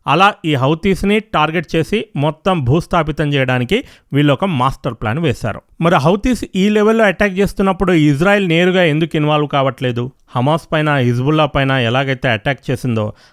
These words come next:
అలా ఈ హౌతీస్ పైన ఎందుకు అటాక్ చేయట్లేదు అంటే అక్కడ ఈ యెమెన్ గొడవ అనేది ప్రపంచంలోనే చాలా సంక్లిష్టమైన గొడవ. ఇందులో చాలా పెద్ద పెద్ద కంట్రీస్ కూడా ఇన్వాల్వ్ అయి ఉంది. మిత్రదేశం సౌదీ కూడా ఇన్వాల్వ్ అయి ఉంది. ఇంకా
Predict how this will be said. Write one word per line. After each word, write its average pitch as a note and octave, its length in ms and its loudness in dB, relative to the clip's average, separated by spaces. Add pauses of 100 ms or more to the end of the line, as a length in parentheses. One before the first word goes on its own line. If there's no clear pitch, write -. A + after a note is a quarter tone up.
(100)
అలా G3 220 2
ఈ E3 140 -2
హౌతీస్ C#3+ 480 -2
పైన F3 160 0
ఎందుకు E3 640 0 (260)
అటాక్ D#3+ 420 -4
చేయట్లేదు C#3+ 400 -2
అంటే B2 320 -2 (120)
అక్కడ D#3+ 460 0 (220)
ఈ C3+ 160 2
యెమెన్ F#3 300 2
గొడవ E3+ 240 2
అనేది E3 400 0
ప్రపంచంలోనే E3+ 760 -2
చాలా D#3 240 -2
సంక్లిష్టమైన D3+ 800 -2
గొడవ. A2 320 -2 (120)
ఇందులో E3 440 2 (320)
చాలా D#3+ 120 2
పెద్ద D3 260 0
పెద్ద E3 240 0
కంట్రీస్ D3 520 -2
కూడా D3 200 0
ఇన్వాల్వ్ C3+ 420 0
అయి A#2+ 140 0
ఉంది. A2 240 -4 (240)
మిత్రదేశం D#3+ 640 0
సౌదీ D3+ 340 0
కూడా D#3 220 0
ఇన్వాల్వ్ C3+ 400 -2
అయి B2 100 0
ఉంది. A#2 200 -2
ఇంకా C#3 220 -2